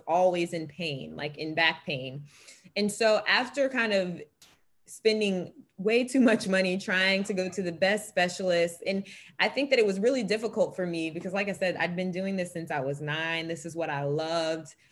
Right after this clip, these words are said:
Um, but I had to really come to terms with reality and, and, and tell myself or, or sh-, talk to myself in that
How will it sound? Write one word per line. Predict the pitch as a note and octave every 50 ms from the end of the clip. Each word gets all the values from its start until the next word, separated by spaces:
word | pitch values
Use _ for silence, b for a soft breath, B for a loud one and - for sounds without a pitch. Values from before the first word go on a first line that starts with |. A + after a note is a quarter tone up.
| b b b
Um, | D#3+ E3 D#3 D3+ D3 C#3 C3+ C#3 C#3+ C#3 D3 D3+ - _ _ _ - -
but | F#3+ F3 A3 A3+
I | A#3
had | A#3+ B3 A#3+ B3+ B3+
to | - C#4+
really | A#3+ B3 B3 B3+ B3
come | B3 B3 A3 A3
to | G#3 G3+
terms | F#3 - G3+ F#3 F#3+ G3 G3
with | F#3+ E3 -
reality | E3+ E3 D#3+ D#3+ E3+ F3 F3+ F#3 F3+ E3+ D#3+ D#3 D3+ C#3+
and, | - E3 E3 E3 -
and, | E3+ E3 D#3+ D#3 D3+ D#3+ D3+ b b b b b b b _ _ _ _
and | - G3+ G3+ G3 F#3+ F#3 F3+ F3+ F3+ - - - _ _ -
tell | - A#3+ A3 A3+ A#3+
myself | A#3 G#3+ G3 F#3+ F#3+ - - F#3+ F3+ F3 E3+ F3 E3+
or, | F#3 F3 F3+ E3+ D#3 C#3 -
or | - E3+ F3 D#3+ D#3 D3+ -
sh-, | - - - - - _ _ _ _ _ _ _ _ _ - _ _
talk | - - B3 D4+ D#4 - -
to | A3+
myself | G3 F3 D#3+ E3+ F3 - F#3 E3+ E3 E3+ E3+ - -
in | - F3 F3 F3 E3
that | E3 D#3+ D#3+ D#3 D3+ C#3